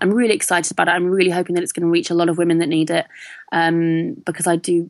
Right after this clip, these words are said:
I do really pe-, think that so many people still need this. Um, so many people still need help with this. There's so many women that are struggling with food and with their body image and with their weight, and they think that it has to be their life forever.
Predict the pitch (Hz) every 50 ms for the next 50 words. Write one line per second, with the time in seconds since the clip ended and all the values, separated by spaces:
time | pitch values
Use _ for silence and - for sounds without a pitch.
0 | - _ - 185 170 156 170 160 165 170 170 165 165 - 175 170 - - - -
1 | - 170 175 175 - 170 - - - _ - - - - - - 175 165 165 170
2 | - 180 170 - 170 165 160 - - 180 170 165 165 170 196 190 185 175 165 170
3 | - - - - - - - - - - - - _ _ - 170 170 175 165 170
4 | 165 165 160 160 170 185 - - - - 202 196 190 - - - - 175 - -
5 | 180 175 170 165 165 - - 170 180 - 175 170 170 170 160 - 175 - - 185
6 | 175 170 170 165 170 180 170 170 175 - 170 160 - - 170 156 170 165 165 165
7 | 165 165 170 160 - - 175 165 165 160 160 165 - - - - - - - _
8 | - 165 165 165 165 160 160 170 160 170 165 165 165 165 160 160 156 156 156 -
9 | 156 160 165 165 160 170 165 156 170 170 165 165 160 - - - - 185 165 170
10 | 165 156 156 - 175 156 156 - - - - 170 - - _ 180 170 170 - 185
11 | - - 190 175 170 175 165 165 165 165 170 170 - - 170 170 165 165 196 220
12 | 254 247